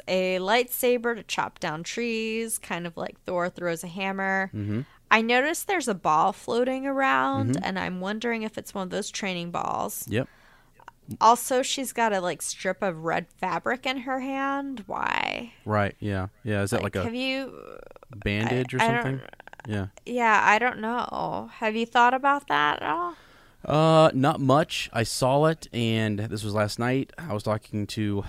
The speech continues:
Speaker 2: Lindsay, and, and we looked at it. We noticed the remote, too, that you, as you say, that the training ball, that it, it's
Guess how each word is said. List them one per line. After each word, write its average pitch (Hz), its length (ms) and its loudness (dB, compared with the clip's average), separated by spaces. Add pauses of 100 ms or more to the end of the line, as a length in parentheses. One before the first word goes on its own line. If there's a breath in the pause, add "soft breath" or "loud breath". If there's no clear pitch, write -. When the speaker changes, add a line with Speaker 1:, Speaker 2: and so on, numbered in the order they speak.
(120)
Speaker 2:
Lindsay, 123 480 0
and, 104 220 -2
and 104 300 -4 (120)
we 110 120 -4
looked 104 280 -2
at 123 160 4
it. 123 100 0
We 107 140 -4
noticed 107 320 -2
the 107 100 -2
remote, 104 580 0 (100)
too, 117 340 0
that 107 140 -4
you, 107 100 -6 (120)
as 101 140 -4
you 104 80 -6
say, 107 200 -2
that 104 180 -2
the 101 80 -8
training 104 640 -2 (240)
ball, 104 240 0
that 98 120 -8
it, 98 440 -4
it's - 180 -8